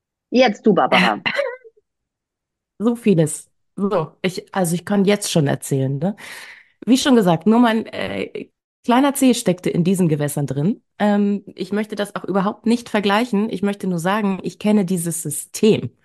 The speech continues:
Speaker 2: Können wir, können wir, ist es okay, wenn ich das dann vergleiche, systemisch vergleiche? Ähm, wie ich schon des Öfteren anmerkte, habe ich in meiner Jugend in einer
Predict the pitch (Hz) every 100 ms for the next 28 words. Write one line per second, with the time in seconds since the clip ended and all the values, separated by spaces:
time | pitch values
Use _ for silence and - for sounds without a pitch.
0 | _ _ - 208 202 208 202 202 196 -
1 | 220 - 233 220 - _ - 262 294 226
2 | - 240 - 262 262 262 254 247 254 247
3 | 214 - 247 277 294 - 277 269 277 -
4 | 359 - - - - - _ _ _ 208
5 | 196 196 185 185 _ _ _ _ _ _
6 | _ - - 160 156 - 466 - _ 170
7 | 254 - 233 - 233 202 - 165 - 170
8 | 190 156 156 156 147 147 185 233 285 _
9 | 175 180 190 226 226 226 208 202 202 151
10 | 170 185 - 185 214 - 156 156 170 196